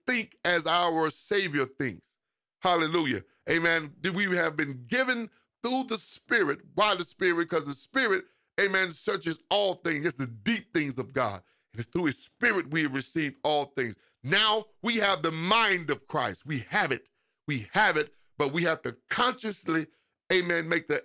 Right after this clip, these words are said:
effort to manifest what we already have. We have to make the conscious effort,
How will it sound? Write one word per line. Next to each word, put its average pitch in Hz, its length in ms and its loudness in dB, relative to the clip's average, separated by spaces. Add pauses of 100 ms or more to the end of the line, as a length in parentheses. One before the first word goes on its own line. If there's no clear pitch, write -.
(140)
effort 202 500 -2
to 143 120 -4
manifest 151 1000 -2 (280)
what 147 120 2
we 135 140 0 (100)
already 135 480 2
have. 101 360 -4 (340)
We 156 60 2
have 143 140 0
to 123 120 -2
make 143 260 0
the - 140 -6 (120)
conscious 247 560 -2 (220)
effort, 127 400 -4